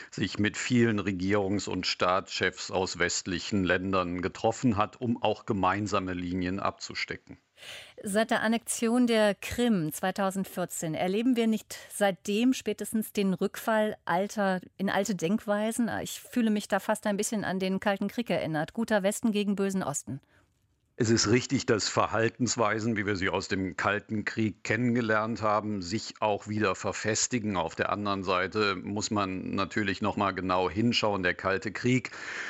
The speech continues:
Speaker 1: war nicht nur ein Machtkonflikt, sondern auch ein ideologischer Konflikt. Und bei alledem, was man Präsident Putin auch zuweisen kann, würde ich mal sagen, er ist kein mindestens kommunistischer Ideologe, aber er ist durchaus ein Nationalist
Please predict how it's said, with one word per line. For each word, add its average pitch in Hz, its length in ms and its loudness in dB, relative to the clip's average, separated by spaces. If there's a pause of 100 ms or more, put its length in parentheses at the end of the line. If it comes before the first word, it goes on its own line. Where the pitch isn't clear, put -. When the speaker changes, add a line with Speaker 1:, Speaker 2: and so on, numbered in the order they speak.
(140)
Speaker 1:
war 98 120 2
nicht 98 240 -4
nur 95 240 4
ein 92 320 -2
Machtkonflikt, 110 960 0
sondern 95 300 0
auch 90 240 2
ein 98 180 -2
ideologischer 110 840 2
Konflikt. 110 720 -2
Und 98 300 -4
bei 85 240 0
alledem, 107 640 2
was 95 220 0
man 90 320 -2
Präsident 90 680 -2
Putin 123 600 2 (360)
auch 95 260 0
zuweisen 110 760 0
kann, 101 280 -2
würde 95 220 0
ich 92 100 -6
mal 98 160 0
sagen, 92 460 0
er 90 220 2
ist - 340 -4
kein 113 560 2
mindestens 113 720 0
kommunistischer 113 920 0
Ideologe, 120 680 2
aber 104 200 0
er 98 120 0
ist 98 200 -6
durchaus 101 540 -2
ein 92 260 -2
Nationalist 117 960 0